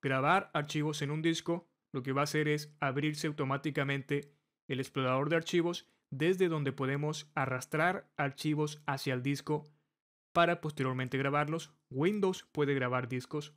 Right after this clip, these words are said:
grabar un C D de audio. El reproductor de Windows puede grabar discos de audio. Podemos seleccionar esta opción o no realizar nada.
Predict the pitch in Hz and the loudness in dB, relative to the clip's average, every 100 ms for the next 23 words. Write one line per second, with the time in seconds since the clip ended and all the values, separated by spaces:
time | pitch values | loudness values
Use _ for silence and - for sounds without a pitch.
0 | _ - 147 165 196 - 180 180 156 143 | _ 0 2 4 2 2 -2 0 0 2
1 | 139 135 147 151 180 - _ _ _ 156 | 2 2 2 0 -2 -6 _ _ _ 0
2 | 156 151 151 151 185 190 165 165 165 170 | 0 0 -2 2 2 4 2 2 0 -2
3 | - _ _ _ _ - 151 196 175 139 | -4 _ _ _ _ -2 2 2 2 2
4 | 143 143 139 - 135 139 143 143 151 - | 2 0 -4 -4 -2 0 0 0 -4 -8
5 | _ _ _ _ _ - 135 135 139 147 | _ _ _ _ _ -6 -2 0 -2 -4
6 | 123 123 127 127 135 165 165 175 175 - | -4 -4 -2 -2 -2 -6 -4 -2 -2 -8
7 | _ _ _ 156 170 185 180 139 131 135 | _ _ _ -2 0 2 2 0 -2 -2
8 | 131 127 139 | 0 -2 -4